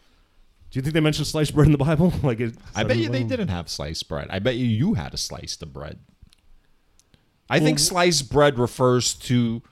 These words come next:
Speaker 2: like,
Speaker 1: pre-sliced.
Speaker 2: you go and buy the bread
Speaker 1: Yeah.
Speaker 2: sliced already.
Speaker 1: Nah,
Speaker 2: Yeah.
Speaker 1: I don't think they sliced. They, they probably pulled it apart with their mitts.
Speaker 2: Ah, gross.
Speaker 1: Yeah, of
Speaker 2: You don't
Speaker 1: course.
Speaker 2: think they had knives? They had knives. They had swords.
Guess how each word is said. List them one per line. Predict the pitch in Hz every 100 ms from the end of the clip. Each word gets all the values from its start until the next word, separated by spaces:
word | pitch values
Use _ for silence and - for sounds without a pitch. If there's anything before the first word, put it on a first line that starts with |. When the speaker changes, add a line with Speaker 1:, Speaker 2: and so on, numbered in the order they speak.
| _ _ _ _ _ _ _
Speaker 2:
like, | 117 107
Speaker 1:
pre-sliced. | 107 117
Speaker 2:
you | 135 135
go | 117 127 123 120
and | 107 104
buy | 87 107 107 104
the | 98
bread | 90 95 113 98
Speaker 1:
Yeah. | 90 85
Speaker 2:
sliced | - 131 98 82 -
already. | 82 71 71 277
Speaker 1:
Nah, | 269
Speaker 2:
Yeah. |
Speaker 1:
I | 208
don't | 185 233
think | 185
they |
sliced. | 117 - 98 117
They, |
they | 156 208
probably | 208 226
pulled | - 226
it | 214
apart | 208 226
with | 208
their | 220
mitts. | 233 - - - - - - - 92
Speaker 2:
Ah, | 92 73
gross. | - 90 - - -
Speaker 1:
Yeah, | 339 180
of | -
Speaker 2:
You | 196
don't |
Speaker 1:
course. | 110 110
Speaker 2:
think | 110
they | 104
had | 98 92
knives? | 85 92 165
They | 285
had | 139 80
knives. | 71 67 71 -
They | -
had | 95 -
swords. | - 101 135 135 196